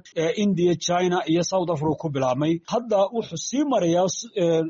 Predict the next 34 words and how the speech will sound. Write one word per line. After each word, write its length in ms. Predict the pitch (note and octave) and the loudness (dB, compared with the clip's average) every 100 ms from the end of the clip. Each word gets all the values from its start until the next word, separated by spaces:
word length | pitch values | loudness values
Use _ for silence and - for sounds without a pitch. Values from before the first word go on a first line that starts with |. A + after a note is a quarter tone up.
| C#3+ | -6
had-, 180 | D3+ | -6
ee, 120 | F3 D#3+ | -2 0
oo 220 | D#3+ E3 | 2 0
sagaal 480 | D3 - E3+ G3 A#3 | -2 -4 0 2 2
buu 100 | F3+ | -2
sii 200 | - F3 | -2 0
marayaa. 260 | D#3+ D3+ F3 | 0 2 0
Waxa 160 | E3+ | 0
ku 100 | F3+ | -6
soo 220 | G3+ A3 | -2 -2
biiray, 380 | F3+ D#3 D3 C3+ - | 2 0 0 -4 -4
afar 340 | - - E3 | -4 -2 -6
kale 180 | - E3+ | -2 0
ayaa 180 | F#3 E3+ | 2 0
ku 100 | E3 | -4
soo 200 | - D3 | -4 -2
biiray 400 | C3 B2+ C3 C3 - | 0 0 -2 -4 -2
oo 260 | E3 F3 | 2 2
bishii 340 | D#3 G#3+ - D#3+ | 0 -2 -2 -2
January 460 | F#3+ A3 F3 E3 F3 | 2 2 4 2 0
kowdeeda 440 | G#3 F#3 D3+ D#3+ | 0 2 2 2
lagu 180 | D3 E3 | 2 -2
soo 220 | - C#3+ | -2 -2
daray, 180 | C3+ D3+ | 0 2
oo 80 | D#3 | 0
ay 60 | |
ka 120 | D3+ | 0
mid 160 | G3 F3 | 0 2
yahay 160 | D#3+ D#3 | 2 0
Egypt 400 | A3 G3 A#3+ - B3+ B3 _ - | -2 0 -2 0 -8 -8 _ 0
iyo 180 | E3 F3+ | 2 2
Ethiopia 680 | D#3+ - B3 G3 A3+ A#3+ B3 - | 2 2 2 2 2 2 -2 0
iyo 180 | D#3 - | 0 0
Iran 460 | D#3+ G#3+ B3 C4 | 0 2 2 0